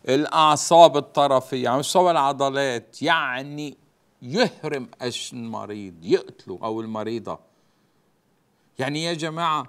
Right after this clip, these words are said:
بيعجبني لما بتجيني مريضة بتقول لي: "يا دكتور أنا معي السكر، ما بدي أبقى عالي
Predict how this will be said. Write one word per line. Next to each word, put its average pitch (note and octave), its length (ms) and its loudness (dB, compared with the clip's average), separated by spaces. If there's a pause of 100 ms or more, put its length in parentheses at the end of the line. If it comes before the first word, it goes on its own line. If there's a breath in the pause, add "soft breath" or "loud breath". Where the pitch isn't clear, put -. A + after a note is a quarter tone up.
(160)
بيعجبني C3 520 -4
لما C3+ 240 -6
بتجيني C3 440 -8
مريضة C#3 400 -6
بتقول D3 200 -12
لي: D3+ 80 -6
"يا D3+ 80 -4
دكتور C#3+ 420 -10
أنا D#3 120 -10
معي A#2 200 -4
السكر، A#2 480 -8
ما D3 160 -4
بدي F3 220 -4
أبقى D#3 420 2
عالي D#3+ 320 -2